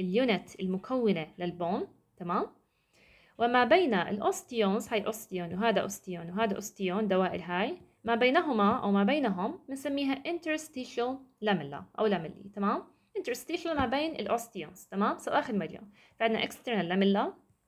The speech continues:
internal lamella، أوستيونز، قد ما بين الأوستيونز اللي هي عبارة عن interstitial lamella أو لاميلي، تمام؟ أوكي. هيك إحنا فينا نفوت على المحاضرة، وإحنا فاهمين هيك كم كو-، كم كونسبت سريع عن المحاضرة قبل ما نفوت بالتفاصيل.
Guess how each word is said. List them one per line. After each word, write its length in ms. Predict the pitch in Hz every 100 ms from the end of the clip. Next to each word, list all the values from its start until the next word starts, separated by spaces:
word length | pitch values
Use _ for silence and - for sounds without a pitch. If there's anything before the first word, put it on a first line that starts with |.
| 269
internal 360 | 269 240 170 180
lamella، 420 | 196 190 226 370 - _ _ -
أوستيونز، 760 | 311 214 - 214 214 392 466 - _ -
قد 100 | 262
ما 100 | 254
بين 180 | 277 302
الأوستيونز 640 | 254 277 - 262 269 269
اللي 120 | 247
هي 40 |
عبارة 260 | 214 220 226
عن 160 | 208 208
interstitial 760 | 233 220 214 233 208 214 214 - _ 196
lamella 460 | 175 151 190 -
أو 60 | 226
لاميلي، 480 | 202 156 151 - 202 -
تمام؟ 300 | 247 262 302 - _ _ _ _ _ _ _ _ 220
أوكي. 160 | 202 - _ - - - 311
هيك 140 | 320
إحنا 160 | 311 254
فينا 160 | 269
نفوت 240 | 202 254 220
على 120 | 180
المحاضرة، 600 | 175 - - 254 247 269 - _
وإحنا 240 | - 233
فاهمين 320 | 208 208 233
هيك 200 | 226 208
كم 200 | 190 254
كو-، 280 | 233 - 233 -
كم 160 | 240
كونسبت 520 | - 247 220 170 -
سريع 400 | - 202 202 247
عن 140 | 220 196
المحاضرة 520 | 175 185 - 233 196
قبل 260 | 226 214 202
ما 180 | 202
نفوت 220 | 196 202 214
بالتفاصيل. 500 | 190 - 196 -